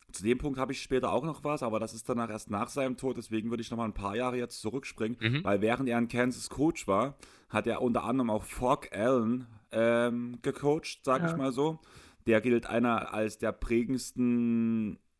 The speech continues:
Speaker 1: wie sagt man, ähm, der was, der den Ba-, Basketball nach vorn getrieben hat.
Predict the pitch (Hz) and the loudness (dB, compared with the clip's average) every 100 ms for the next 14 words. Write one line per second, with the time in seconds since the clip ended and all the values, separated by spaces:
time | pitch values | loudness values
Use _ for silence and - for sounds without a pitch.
0 | _ _ 113 123 123 - 120 117 113 - | _ _ -6 -4 -4 -2 -2 -2 -4 -2
1 | 107 107 107 104 101 98 107 101 104 - | 0 2 2 0 -4 -4 -4 -2 -4 -6
2 | - - 98 95 92 95 98 95 - _ | -14 -4 0 0 -2 -4 -4 -6 -10 _
3 | - 92 95 117 - 110 113 107 104 131 | -8 -6 0 0 0 -2 0 0 -2 -2
4 | 135 127 - 135 123 123 127 - | -2 -4 -4 0 2 2 0 -2